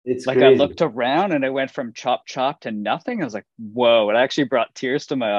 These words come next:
Speaker 2: eyes 'cause it was like,
Speaker 1: Yeah.
Speaker 2: I never thought I would ever be able to do this. And then just the feeling that it brought was, was in-, amazing.
Speaker 1: What a time to be alive, huh?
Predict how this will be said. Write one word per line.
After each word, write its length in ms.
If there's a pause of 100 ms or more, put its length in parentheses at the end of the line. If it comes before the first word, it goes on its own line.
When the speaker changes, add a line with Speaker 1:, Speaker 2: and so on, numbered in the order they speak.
Speaker 2:
eyes 140
'cause 160
it 80
was 160
like, 160
Speaker 1:
Yeah. 360
Speaker 2:
I 80
never 260
thought 220
I 60
would 120
ever 240
be 120
able 140
to 80
do 240
this. 480
And 180
then 240
just 240
the 100
feeling 460
that 140
it 160
brought 400
was, 280
was 300
in-, 240
amazing. 480 (460)
Speaker 1:
What 120
a 140
time 260
to 100
be 100
alive, 400
huh? 160